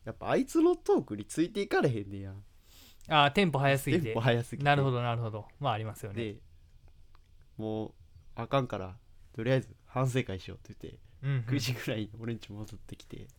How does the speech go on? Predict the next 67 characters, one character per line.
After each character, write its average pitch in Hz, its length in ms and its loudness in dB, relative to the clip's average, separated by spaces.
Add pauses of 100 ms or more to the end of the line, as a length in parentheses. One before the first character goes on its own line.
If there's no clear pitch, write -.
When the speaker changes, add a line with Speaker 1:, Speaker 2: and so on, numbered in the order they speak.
Speaker 2:
は 143 200 6
い、 123 60 2
は 120 140 0
い、 110 60 -4
は 113 160 -6
い。 98 60 -12 (2000)
Speaker 1:
も 131 640 0
う、 - 40 -20 (400)
無 123 180 0
理 156 100 4
や 95 100 -2
か - 160 -14
ら、 - 120 -16 (400)
俺 117 220 -2
は 110 240 -4 (300)
サ - 200 -4
ス - 140 -8
ケ 131 120 -2
の 120 100 -2
ト 117 180 -4
ー 95 60 -12
ク - 120 -12 (120)
に - 100 -12 (580)
つ - 140 -4
い 123 80 0
て 135 120 0
い 123 100 0
く 139 120 0
の 110 140 -2
は、 - 120 -12 (600)
こ 120 320 2
う、 160 40 4
Speaker 2:
あ 147 140 8
ー。 135 320 8
Speaker 1:
ず 123 40 6
る 117 60 4
ず - 60 -4
る - 60 -10
入 123 200 2
っ 127 40 -4
て - 200 2
い 139 80 4
く 165 100 0
の 117 100 4
む 110 160 0
ち 131 80 2
ゃ 160 60 8
く - 80 -10
ち - 80 -2
ゃ 170 40 2
難 202 320 2
し 117 120 -6
い - 20 -12
か - 140 -10
ら。 95 180 -10 (140)
Speaker 2:
あ 139 280 8
ー、 - 20 4
な 135 140 4
る 131 80 4
ほ 127 80 0
ど 120 120 -2
ね。 156 260 -4 (420)
Speaker 1:
で、 147 360 6
サ 180 160 2
ス - 100 -10
ケ 180 100 2
も、 123 320 -2